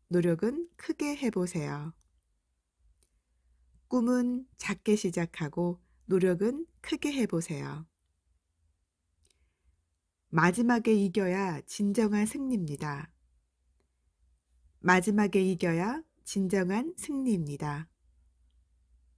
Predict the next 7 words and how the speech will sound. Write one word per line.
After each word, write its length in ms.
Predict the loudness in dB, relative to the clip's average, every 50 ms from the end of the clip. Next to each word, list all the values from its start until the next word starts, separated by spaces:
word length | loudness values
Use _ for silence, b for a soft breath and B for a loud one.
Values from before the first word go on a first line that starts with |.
| _ _ _ _ _ _ _
마지막에 600 | 2 4 4 4 4 4 2 4 2 2 2 2
이겨야 560 | 2 2 0 -2 -4 -4 -4 -4 -4 -4 -6 -10 _ _
진정한 600 | -10 -6 -4 -2 -2 0 2 0 2 2 0 0 0
승리입니다. 840 | 0 -2 -2 -2 -2 -2 -4 -6 -8 -8 -8 -8 -10 -10 -12 -16 _ _ _ _ _ _ _ _ _ _ _ _ _ _ _ _ _ _ _ _ _ _ _ _ _ _ _ _ _ _ _ _ _ _ _ _
마지막에 580 | 0 4 4 4 4 4 4 4 4 4 4 4
이겨야 680 | 4 2 2 0 0 0 0 0 -2 -2 -4 -6 -10 -14 _ _ _
진정한 760 | -6 -4 -2 0 0 0 0 0 0 0 -2 -2 -4 -6 -10